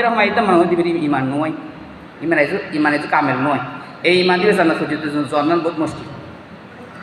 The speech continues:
এতে লাই কষ্টদায়ক জিনিস, রসুল সাল্লাল্লাহু আলাইহি ওয়াসাল্লাম ইমানের একবারে লাস্ট,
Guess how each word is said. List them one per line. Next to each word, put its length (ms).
এতে 120
লাই 100
কষ্টদায়ক 500
জিনিস, 180
রসুল 240
সাল্লাল্লাহু 280
আলাইহি 200
ওয়াসাল্লাম 20
ইমানের 300
একবারে 240
লাস্ট, 260